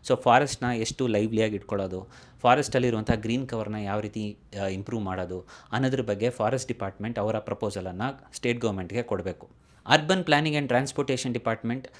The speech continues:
ಯಾವ ರೀತಿ, ಆ, ನಾವು ಗ್ರೀನ್ ಟ್ರಾನ್ಸ್‌ಪೋರ್ಟೇಷನ್ನ ಪ್ರಮೋಟ್ ಮಾಡ್ತೀವಿ? ಯಾಕೆಂದ್ರೆ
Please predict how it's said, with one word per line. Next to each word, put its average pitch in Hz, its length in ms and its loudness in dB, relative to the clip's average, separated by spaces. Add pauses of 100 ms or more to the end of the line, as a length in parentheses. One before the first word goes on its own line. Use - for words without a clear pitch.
(240)
ಯಾವ 131 240 8
ರೀತಿ, 151 640 0
ಆ, 113 180 -2
ನಾವು 120 360 2
ಗ್ರೀನ್ 147 360 0
ಟ್ರಾನ್ಸ್‌ಪೋರ್ಟೇಷನ್ನ 123 720 -2
ಪ್ರಮೋಟ್ 107 360 -4
ಮಾಡ್ತೀವಿ? 98 380 -4
ಯಾಕೆಂದ್ರೆ 120 800 -2